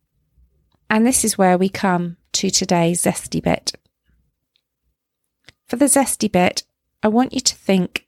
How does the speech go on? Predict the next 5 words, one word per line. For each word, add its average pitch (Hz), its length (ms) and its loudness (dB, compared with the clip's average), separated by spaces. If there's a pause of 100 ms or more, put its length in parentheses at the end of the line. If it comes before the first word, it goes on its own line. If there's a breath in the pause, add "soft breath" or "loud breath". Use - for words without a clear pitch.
(220)
is 233 240 2
the 254 240 0
induction 180 720 0 (320)
absolutely 196 880 0
necessary? 170 840 -4